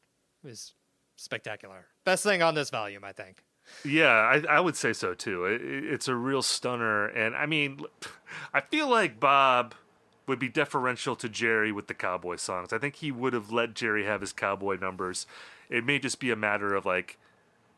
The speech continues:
Speaker 2: the bench being too full for Jerry
Speaker 1: <laughs>
Speaker 2: ballads. And it's like, okay, this one's expendable.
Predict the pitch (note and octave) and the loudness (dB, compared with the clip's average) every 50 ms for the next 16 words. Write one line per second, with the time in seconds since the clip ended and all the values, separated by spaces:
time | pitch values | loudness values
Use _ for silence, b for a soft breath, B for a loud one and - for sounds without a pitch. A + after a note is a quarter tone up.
0 | _ - B2+ A2 B2+ B2 A#2+ G#2+ - - - A#2+ A2 G2+ F#2+ - - A#2+ G#2 - | _ -2 0 2 2 0 0 0 -4 -6 -6 -6 -6 -6 -8 -10 -8 -8 -8 -8
1 | - - G2+ E2+ D#2+ D#2 D#2 - _ _ _ _ _ - - - - G#3+ - - | -8 -8 -8 -6 -6 -8 -10 -12 _ _ _ _ _ -12 -8 -6 -4 -4 -4 -2
2 | - D#3 G#2 G2 F2+ F#2 F#2+ - G2+ F#2+ F2+ F2 F2+ F2+ F2+ F2 - - - - | -2 0 0 0 0 -2 -2 -2 0 0 0 0 0 -2 -2 -2 -4 -6 -6 -6
3 | A#2 A2+ G#2 G2+ G2+ - - G#2+ F#2+ F#2 - G2+ G2 - A2 G2 F#2+ G#2+ - - | -6 -4 -4 -4 -4 -4 -4 -4 -4 -2 -4 -6 -6 -6 -8 -8 -6 -6 -6 -4
4 | A#2+ A2 G#2 A2 - - - A2+ G#2 G2+ G2 G2+ F#2 G2 F#2 F#2 F2 F2 E2+ | -6 -6 -6 -8 -8 -6 -4 -4 -4 -4 -4 -8 -4 -4 -2 -2 -2 -4 -8